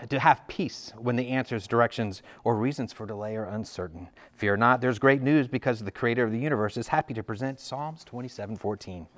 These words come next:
Yes, Psalm twenty-seven fourteen, "Taken daily, will remind you to be strong. Take heart and wait on the Lord."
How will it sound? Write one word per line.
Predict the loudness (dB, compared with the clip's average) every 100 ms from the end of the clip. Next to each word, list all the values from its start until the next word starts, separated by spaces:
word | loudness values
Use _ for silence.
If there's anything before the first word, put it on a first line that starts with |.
| -20 -20 -14 6
Yes, | 8 8
Psalm | 8 10 10
twenty-seven | 8 6 10 8
fourteen, | 10 6 6 2
"Taken | 2 2 4
daily, | 4 4 0 -2 -8 -10
will | -2
remind | 0 0 0 -2
you | -4
to | -6
be | -8
strong. | -6 -4 -4 -6 -8
Take | -2 0
heart | 8 8 8 0
and | 4
wait | 6 6
on | 6
the | 8
Lord." | 8 8 6